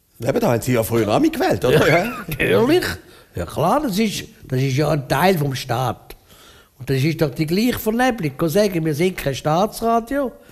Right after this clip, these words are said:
Speaker 2: Sollen doch dazu stehen, wir gehören dem Bund. Dem Staat gehören wir. Und da gibt's noch Private, die sind ja nur noch halb privat, weil die kommen ja noch Klotz über vom,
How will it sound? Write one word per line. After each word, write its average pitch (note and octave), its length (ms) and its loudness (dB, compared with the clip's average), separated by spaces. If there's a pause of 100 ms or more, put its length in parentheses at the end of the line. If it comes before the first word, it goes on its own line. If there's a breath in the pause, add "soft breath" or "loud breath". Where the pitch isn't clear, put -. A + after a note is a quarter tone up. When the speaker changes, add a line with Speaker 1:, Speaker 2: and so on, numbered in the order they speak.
(200 loud breath)
Speaker 2:
Sollen G#3 360 4
doch G#3+ 160 4
dazu G#3+ 440 2
stehen, C#4 480 2
wir B3+ 120 2
gehören A#3+ 440 4
dem G#3+ 160 2
Bund. D4 460 2 (1160 soft breath)
Dem C3+ 180 -2
Staat G#3 480 0
gehören C4 400 4
wir. D#4+ 220 2 (680 soft breath)
Und D3+ 280 0
da - 20 -4
gibt's C#3+ 400 -2
noch D3 160 0
Private, F#3 640 2
die G#3 120 2
sind D#3+ 220 0
ja F3 160 2
nur A3+ 160 4
noch A3+ 220 4
halb A3+ 320 4
privat, A#3 480 0
weil D#3 100 -2
die C#3+ 80 -4
kommen D#3 300 -2 (260 loud breath)
ja D#3+ 180 4
noch G#3 200 2
Klotz A3 380 4
über G#3+ 220 0
vom, G#3 320 0